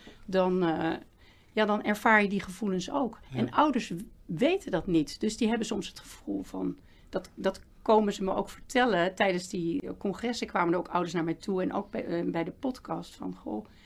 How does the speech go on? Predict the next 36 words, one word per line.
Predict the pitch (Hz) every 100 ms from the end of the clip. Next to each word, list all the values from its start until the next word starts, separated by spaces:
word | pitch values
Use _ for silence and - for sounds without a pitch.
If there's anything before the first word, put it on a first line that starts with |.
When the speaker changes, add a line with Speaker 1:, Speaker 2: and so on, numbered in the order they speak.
| - - - -
Speaker 1:
ik | -
dacht | 226 190 -
altijd | -
dat | 156 165
ik | -
depressief | 156 - 269 - 285 269
was | 202 165 -
of | -
dat | 208 185
er |
iets | - -
mis | 208 226 -
was | 185 175 -
met | 175
mij." | 180 202 226 190 156 -
Eh, | - 165 165 - - - - - - -
terwijl | - 214 202 196 196
nu | 226
blijkt | 185 214 208 208
het | 180
een | - 196
normaal | 190 185 208 208 202 190
gevoel | - - 269 226 196
dat, | 208 190 - - -
dat | - 190 185 - - - -
soms | - 277 226 -
opleeft | 254 247 185 165 165
en | - 190
dan | 196 190
weer | 170 160 156 165 170 - -
wat | 185 185
wegzakt | 180 170 - 180 156 - -
en | - 190
dan | 190 185
weer | 180 185
terugkomt. | - 220 - - 165 160 165 -